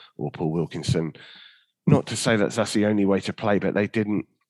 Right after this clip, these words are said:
he wasn't able to find a long-term solution. He kept chopping and changing that, that forward line, and was never able to find, like, a settled, like, "This is how we want to play,"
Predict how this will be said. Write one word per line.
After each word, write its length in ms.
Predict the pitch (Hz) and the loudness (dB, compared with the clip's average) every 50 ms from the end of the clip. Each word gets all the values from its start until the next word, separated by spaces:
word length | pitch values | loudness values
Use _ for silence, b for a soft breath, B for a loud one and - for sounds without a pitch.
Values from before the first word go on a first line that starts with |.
| _ _ _ | _ _ _
he 80 | 101 101 | -4 0
wasn't 280 | 95 117 117 123 110 80 | 0 2 2 2 2 2
able 220 | 107 107 92 101 | 2 2 0 -2
to 120 | - 110 | -6 -8
find 500 | - - - 113 104 104 101 101 95 92 | -10 -2 0 2 2 4 2 2 2 0
a 60 | 92 92 | -2 0
long-term 760 | 95 98 104 101 98 98 95 - - 110 95 92 90 90 87 | 2 2 2 2 2 0 -4 -4 -2 0 2 2 0 0 0
solution. 320 | - - 95 101 95 - | -2 0 0 0 0 -2
He 60 | - | -8
kept 240 | - - - - - | -8 -8 -8 -8 -6
chopping 380 | - - 107 - - 107 92 92 | -4 -4 -4 -4 -4 -4 -2 -2
and 120 | 90 87 | -2 -4
changing 640 | - - 95 95 95 92 90 87 80 78 78 78 80 b b b b b b b b _ _ _ _ _ _ _ _ - | -2 -2 0 0 0 -2 -2 -4 -6 -6 -6 -8 -10 b b b b b b b b _ _ _ _ _ _ _ _ -4
that, 240 | 90 85 - - - - | -2 -2 -2 -4 -6 -6
that 180 | 98 95 87 | -6 -6 -6
forward 360 | - - 101 92 92 90 85 - | -4 -2 0 2 2 2 2 2
line, 300 | 95 90 90 85 85 82 | 0 2 2 2 0 0
and 180 | 85 90 92 90 | -2 -2 -2 -2
was 180 | 92 95 - 104 | -2 -2 -2 -2
never 320 | 101 101 101 98 95 90 | 0 0 0 2 0 0
able 220 | 90 90 82 82 | 0 0 -2 -4
to 100 | - - | -10 -12
find, 440 | - - - 98 87 87 85 85 78 | -14 -6 -4 -2 -2 0 -2 -2 -4
like, 200 | - 82 82 - | -6 -6 -6 -8
a 40 | 90 | -12
settled, 600 | - - - 98 80 - - - 87 85 82 - | -12 -8 -8 -8 -8 -6 -6 -6 -6 -6 -4 -6
like, 180 | 73 73 - - | -6 -6 -6 -6
"This 260 | 101 90 - - - | -6 -6 -6 -8 -10
is 260 | 85 78 - - - _ _ _ - - _ _ _ | -10 -10 -12 -14 -16 _ _ _ -20 -20 _ _ _
how 200 | - - 95 87 | -4 -2 0 0
we 140 | - - 85 | 0 0 -2
want 280 | 80 76 80 82 - - | -2 -2 -4 -6 -6 -8
to 100 | - - | -12 -12
play," 520 | - - 87 82 71 65 60 60 73 - | -10 -6 -4 -4 -4 -4 -6 -8 -12 -16